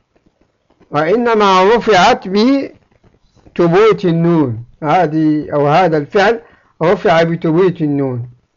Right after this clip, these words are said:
أحسنتم. نعم. <coughs> يكتبان، يكتبان.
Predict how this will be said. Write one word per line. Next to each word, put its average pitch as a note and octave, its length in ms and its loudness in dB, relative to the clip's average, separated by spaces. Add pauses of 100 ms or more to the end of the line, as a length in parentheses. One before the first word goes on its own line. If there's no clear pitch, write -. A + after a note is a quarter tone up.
(140)
أحسنتم. D#3+ 640 -4 (1400)
نعم. C3+ 320 -2 (1200)
<coughs> D#3 420 -2 (1600)
يكتبان، A#3+ 1160 2 (1160)
يكتبان. F#3+ 1200 0